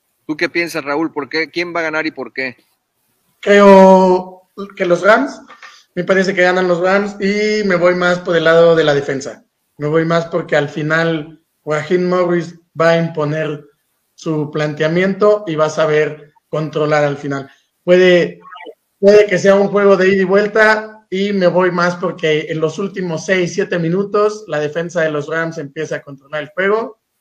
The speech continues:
Speaker 2: y por ahí puedan encontrar la victoria. Pues yo creo que los Rams,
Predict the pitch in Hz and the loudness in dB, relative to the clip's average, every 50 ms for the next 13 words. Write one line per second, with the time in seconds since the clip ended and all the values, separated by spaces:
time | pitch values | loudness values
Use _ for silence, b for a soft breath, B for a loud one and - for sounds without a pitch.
0 | _ _ - 170 190 196 180 - - 165 156 151 151 151 151 156 156 156 151 143 | _ _ -8 -6 -6 -6 -8 -8 -6 -2 -2 0 -2 -2 -4 -4 -4 -4 -4 -6
1 | 139 139 - 139 131 - 143 143 143 139 131 131 - _ - 113 110 110 110 _ | -8 -10 -12 -16 -14 -12 -10 -8 -8 -8 -8 -10 -14 _ -20 -20 -20 -20 -20 _
2 | _ _ _ _ _ _ - 160 160 175 175 180 170 - - 160 156 156 147 165 | _ _ _ _ _ _ -8 -6 -4 -4 -4 -6 -6 -8 -8 -6 -6 -6 -2 -2
3 | 202 220 262 - - - | 0 0 0 -2 -6 -12